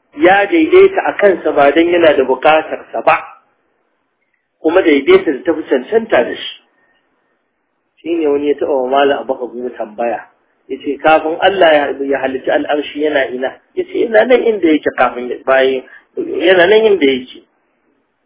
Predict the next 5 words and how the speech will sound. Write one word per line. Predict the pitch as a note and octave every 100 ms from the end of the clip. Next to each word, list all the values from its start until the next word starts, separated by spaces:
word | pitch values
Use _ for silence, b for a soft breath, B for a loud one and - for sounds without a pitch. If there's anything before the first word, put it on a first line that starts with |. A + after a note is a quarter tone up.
| C#4+ _ _ _ _ _ _ _ _ _ _ _ _ _ _ _ _ _ _ _ _ _ _
Yana | F#3 F#3+ D3
nan | F#3 G3+
inda | G3+ E3+ B2
yake. | A#2 - _ _ _ _ _ _ _ _ _ _ _ _
To, | -